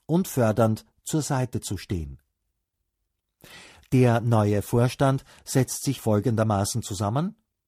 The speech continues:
Vorstand. Obfrau Sabine Karrer. Obfrau Stellvertreterin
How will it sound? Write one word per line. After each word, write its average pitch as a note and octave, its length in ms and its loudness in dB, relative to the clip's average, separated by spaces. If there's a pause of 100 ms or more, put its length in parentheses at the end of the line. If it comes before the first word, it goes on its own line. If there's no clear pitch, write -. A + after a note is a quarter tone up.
(560)
Vorstand. G#2+ 800 -2 (680)
Obfrau C#3 640 -2 (200)
Sabine B2+ 600 0
Karrer. C3 540 -4 (640)
Obfrau A#2 560 0
Stellvertreterin B2 960 -2